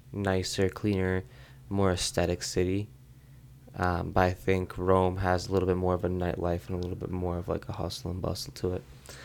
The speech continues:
You, you know, I think I'd go back for sure, but I don't think I would, um, go crazy over it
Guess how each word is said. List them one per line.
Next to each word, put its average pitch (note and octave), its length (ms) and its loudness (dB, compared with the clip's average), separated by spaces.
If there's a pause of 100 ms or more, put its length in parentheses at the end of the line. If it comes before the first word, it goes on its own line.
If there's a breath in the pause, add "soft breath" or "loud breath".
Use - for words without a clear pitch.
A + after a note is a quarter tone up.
(240 loud breath)
You, - 160 2 (380 soft breath)
you G#3+ 100 10
know, A3+ 220 12
I A3 160 12
think A3+ 220 4
I'd G#3 160 12
go E3+ 140 10
back B2+ 300 10
for - 160 6
sure, C3+ 260 6
but C3 120 10
I A2+ 60 12
don't A#2 220 12
think A#2 260 6
I G#2+ 140 10
would, G#2 440 10 (720 soft breath)
um, F#2 1000 6
go G#2+ 160 10
crazy G#2 440 10
over A2 260 6
it - 120 0